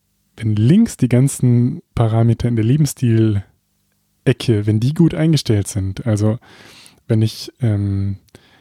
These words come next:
mich bewege und keinen Bewegungsmangel habe, wenn ich resilient, psychisch fit mich fühle und nicht gestresst bin den ganzen Tag,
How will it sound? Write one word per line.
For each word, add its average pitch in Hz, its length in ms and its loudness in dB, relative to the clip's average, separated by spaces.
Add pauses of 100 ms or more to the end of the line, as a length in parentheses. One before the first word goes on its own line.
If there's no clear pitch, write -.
(160)
mich 127 140 2
bewege 127 440 2
und 101 100 0
keinen 113 220 0
Bewegungsmangel 113 720 0
habe, 98 180 -6 (100)
wenn 113 100 -2
ich - 320 -6
resilient, 113 880 0 (300)
psychisch - 640 0
fit - 460 -6
mich 117 200 0
fühle 110 380 2
und 113 240 -4
nicht - 240 -2
gestresst - 540 -4
bin 120 80 2
den 110 100 0
ganzen 104 300 -4
Tag, 101 300 -6